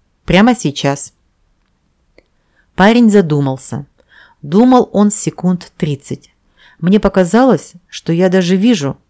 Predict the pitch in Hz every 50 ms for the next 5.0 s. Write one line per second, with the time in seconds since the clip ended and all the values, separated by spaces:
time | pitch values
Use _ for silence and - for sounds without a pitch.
0 | _ - - 156 - - 170 165 165 165 175 208 - - - 165 170 202 214 214
1 | 208 208 - 175 170 165 156 - 165 156 151 180 185 185 185 180 147 147 156 160
2 | 151 139 139 135 135 135 131 _ _ _ _ _ _ _ _ - _ _ _ -
3 | 160 165 - - - 196 220 226 - - 208 190 180 - 180 165 151 139 151 165
4 | 175 175 165 156 147 151 151 - - 165 156 143 156 160 151 147 139 123 131 139